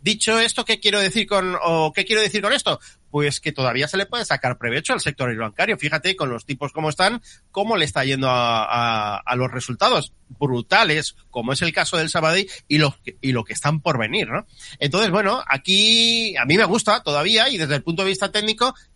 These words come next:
es verdad que ha habido recogida de beneficios, normal y corriente, abres con hueco, te vas a las alturas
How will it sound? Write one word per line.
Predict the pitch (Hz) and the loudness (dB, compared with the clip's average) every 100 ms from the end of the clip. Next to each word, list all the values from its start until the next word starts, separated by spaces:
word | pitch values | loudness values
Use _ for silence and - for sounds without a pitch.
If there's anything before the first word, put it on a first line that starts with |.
| _ - | _ -8
es | 110 | -4
verdad | 120 139 208 262 254 | 0 2 4 4 0
que | - 127 | -2 -2
ha | |
habido | 120 117 117 | 0 -2 -4
recogida | 113 117 123 117 147 135 | -4 -6 -4 -4 0 0
de | |
beneficios, | 120 120 135 196 208 214 | 0 -2 -2 -4 -4 -4
normal | 127 110 120 | -4 -4 -2
y | 131 | -2
corriente, | 131 131 190 196 | -4 -2 -2 -2
abres | 127 123 | -2 -4
con | 135 131 | -4 -4
hueco, | 170 190 202 | -2 -2 -4
te | 127 | 0
vas | 131 139 | -2 0
a | |
las | 131 131 | -2 -2
alturas | 143 220 233 254 | -2 0 0 -2